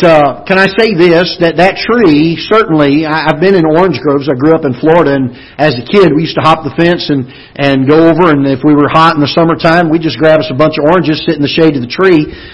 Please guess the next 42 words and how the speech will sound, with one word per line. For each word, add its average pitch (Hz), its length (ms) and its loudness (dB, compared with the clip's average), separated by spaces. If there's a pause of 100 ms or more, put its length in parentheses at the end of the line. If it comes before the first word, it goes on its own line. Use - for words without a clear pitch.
and 135 240 0
eat 160 160 0
a - 0 -
bunch 156 240 0
of 151 80 0
oranges. 131 480 0
And 131 80 0
man, 151 320 0
boy, 160 160 2
how 143 400 0
good 160 240 2
that 156 160 0
was 156 240 2
on 135 160 -2
a 113 80 -6
hot 151 240 -2
summer 151 240 0
day. 143 320 0 (640)
But 151 80 2
I 196 160 4
looked 196 240 2
at 175 80 0
those, 190 240 4
uh, 175 240 0
orange 190 320 2
trees 147 240 2
when 151 240 0
they 175 160 4
were 175 160 4
in, 156 240 0 (160)
uh, 143 320 2
the, 147 160 2
the 139 160 -2
peak 196 240 0
of 151 80 -2
their 170 160 2
time 170 400 0
and 147 80 2
ready 175 240 4
to 160 120 2
be 160 120 2
harvested. 151 640 0